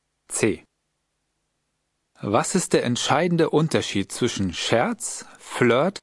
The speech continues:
und sexueller Belästigung? Sexuelle Belästigung ist eine einseitige Sache, erklärt Eve. Man sagt dem anderen, er soll damit aufhören, aber der macht einfach weiter. Sexuelle Belästigung darf man absolut nicht verharmlosen.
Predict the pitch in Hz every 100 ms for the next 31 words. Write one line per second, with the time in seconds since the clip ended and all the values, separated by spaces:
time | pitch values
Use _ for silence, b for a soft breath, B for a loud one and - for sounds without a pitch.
0 | _ _ - 120 117 139 - 123 123 117
1 | 107 - - 87 101 98 _ _ _ _
2 | _ _ _ _ _ _ _ _ _ -
3 | 175 - 160 196 170 156 - 180 170 147
4 | - 151 147 - 160 175 160 151 143 127
5 | 131 - 82 _ _ - 104 - 107 101
6 | - 90 - - _ _ _ _ _ _
7 | - 151 143 202 - 165 147 202 185 180
8 | 156 156 160 160 160 120 131 - 170 208
9 | 220 - 147 190 165 113 - 101 120 131
10 | 202 233 - - - _ _ _ _ _
11 | _ _ _ _ _ _ _ _ _ 113
12 | 151 - 160 156 147 117 110 180 - 117
13 | 117 127 147 127 139 - 120 - 131 -
14 | - 110 110 185 - - 151 185 - -
15 | 135 131 143 165 113 85 85 - -